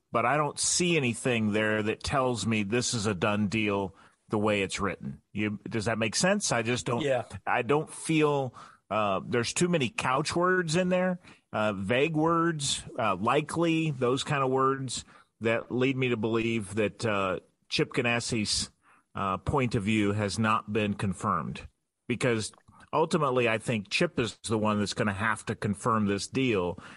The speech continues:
Speaker 1: the way it is based on what we've seen over the last three or four months, that Palou can leak or the story can leak. But until Chip confirms that, uh, or Alex, I suppose, confirms that he's out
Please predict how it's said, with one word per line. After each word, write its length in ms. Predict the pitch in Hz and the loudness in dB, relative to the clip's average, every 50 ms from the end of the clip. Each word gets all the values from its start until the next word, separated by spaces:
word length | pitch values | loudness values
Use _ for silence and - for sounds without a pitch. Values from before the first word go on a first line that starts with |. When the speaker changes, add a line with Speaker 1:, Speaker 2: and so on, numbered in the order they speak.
| - - _ | -20 -8 _
Speaker 1:
the 80 | - 110 | -2 0
way 220 | 104 110 107 104 | 2 2 2 4
it 80 | 101 113 | 4 4
is 400 | 139 143 120 107 104 101 - - - - - - | 4 4 4 2 0 -2 -6 -10 -14 -14 -4 0
based 300 | 131 139 135 127 - 135 | 2 2 2 2 0 0
on 140 | 120 120 | 0 0
what 160 | 123 131 104 82 | 0 0 0 0
we've 180 | 110 110 98 | 0 0 0
seen 560 | - - - 143 139 127 123 123 120 117 110 - _ - - | 0 0 0 0 0 0 2 2 0 0 -2 -4 _ -6 -2
over 200 | 113 120 113 110 | 0 0 0 2
the 80 | 95 107 | 0 2
last 420 | 107 110 107 107 104 - - - _ - | 2 2 2 0 -2 -4 -6 -6 _ -4
three 160 | - 127 113 | 0 0 0
or 60 | 104 | 0
four 240 | - - 110 104 98 | 0 0 0 0 2
months, 500 | 110 127 156 151 117 101 95 - - - - - - _ _ - | 2 4 4 4 2 2 -2 -4 -6 -8 -10 -16 -20 _ _ -2
that 140 | 117 - - - _ _ - | -2 -2 -2 -6 _ _ -4
Palou 460 | - 123 117 127 131 135 135 131 131 | -2 0 2 4 4 4 4 4 2
can 300 | 123 - 131 104 104 110 | 0 -2 0 0 2 2
leak 380 | 123 135 139 135 135 135 - 131 | 2 4 2 2 0 -2 -4 -2
or 280 | 110 101 101 101 101 | 0 0 0 0 0
the 160 | 98 92 98 92 | 0 0 -2 -2
story 460 | - - 143 135 127 123 120 113 104 | 0 0 0 2 2 2 2 0 -2
can 280 | - - 123 104 104 | -2 -2 -2 0 0
leak. 400 | 107 123 135 131 123 - - - - - - - - - _ - | 0 2 0 0 -2 -4 -8 -16 -18 -20 -20 -20 -20 -20 _ -2
But 140 | 117 113 113 | 0 2 2
until 320 | 113 107 - 147 139 127 | 2 2 2 2 2 2
Chip 320 | - - - 147 - - - | 2 2 0 0 0 0 -2
confirms 640 | 131 107 98 - 127 120 120 113 113 113 107 104 - | -2 -2 0 2 2 2 2 2 2 0 -2 -2 -2
that, 340 | 113 107 101 98 - - 120 | 0 0 0 -2 -2 -2 0
uh, 280 | 107 98 92 92 90 - - - - _ _ _ _ _ _ _ - - | 0 2 2 0 -2 -4 -8 -18 -20 _ _ _ _ _ _ _ -18 -10
or 260 | - 120 117 117 110 107 | -4 0 2 4 4 4
Alex, 400 | 107 110 107 104 101 98 - - | 4 4 4 2 0 0 -2 -2
I 60 | 98 | -4
suppose, 560 | 92 - 117 95 - 107 98 98 95 - - | -2 -2 -2 0 2 2 2 2 0 -2 -4
confirms 640 | - - - 107 90 - - 123 107 98 92 90 | -6 -6 -4 -4 -2 0 2 2 2 2 0 -2
that 120 | 82 101 87 | -2 -2 -2
he's 200 | 113 117 104 98 | -2 -2 0 0
out 300 | 113 107 107 104 - | 0 0 0 0 -2